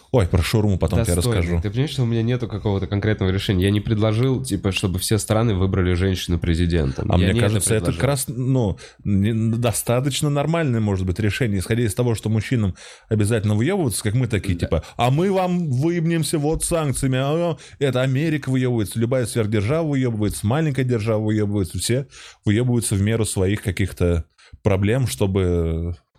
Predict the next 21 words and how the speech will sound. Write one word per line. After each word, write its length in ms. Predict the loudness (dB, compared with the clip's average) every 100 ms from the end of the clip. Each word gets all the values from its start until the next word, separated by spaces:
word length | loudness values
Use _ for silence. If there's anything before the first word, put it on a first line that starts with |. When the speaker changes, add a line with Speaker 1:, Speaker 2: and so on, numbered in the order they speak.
| _ _ -16 -12
Speaker 1:
под-, 300 | 0 0 0 -6
Speaker 2:
Да. 240 | -2 0
Speaker 1:
подлезать 500 | 2 2 2 0 0
гражданам, 480 | 0 0 0 0 -2
чтобы 260 | -2 -2 0
голосовали 560 | 0 0 0 0 0
дальше, 400 | 0 0 -2 -4
любили 300 | -2 0 0
страну. 360 | 0 -2 -2 0
Speaker 2:
Вот, 80 | 0
короче, 360 | -2 -2 -2
мне 440 | -2 0 0 0 0
Speaker 1:
Мгм. 100 | 0
Speaker 2:
кажется, 520 | 0 -2 -2 -6 -6
что, 440 | -8 -2 0 0 0
э, 460 | -2 0 2 2 2
нужен 320 | 0 0 0
какой-то 220 | 0 -2
условно 360 | -2 0 0 2
новый 340 | 2 0 0
подход 600 | 0 -2 -2 0 -2 -4